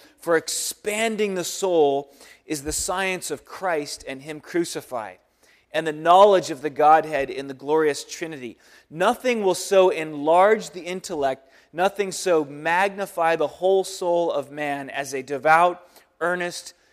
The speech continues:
continued investigation of the great subject of the deity." So the knowledge of God is, is precious.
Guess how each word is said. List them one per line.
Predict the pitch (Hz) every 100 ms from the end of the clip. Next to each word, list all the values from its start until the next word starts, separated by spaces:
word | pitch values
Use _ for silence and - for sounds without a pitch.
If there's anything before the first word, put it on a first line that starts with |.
| _
continued | - 156 - - 196 185 180 160 _ _ _
investigation | 151 156 165 175 - 165 175 170 - 160 143 139 _ _
of | 143 143
the | 139
great | 135 156 180 175
subject | - - 185 147 135 131 - - _ _ -
of | 139
the | 127
deity." | 127 127 135 110 92 _ _ _ _ _ _ _ _ _ _ _ _
So | -
the | 180
knowledge | 170 190 233 233 170
of | 147
God | 170 196 175
is, | 139 135 -
is | 135 _
precious. | - - 208 - - - - -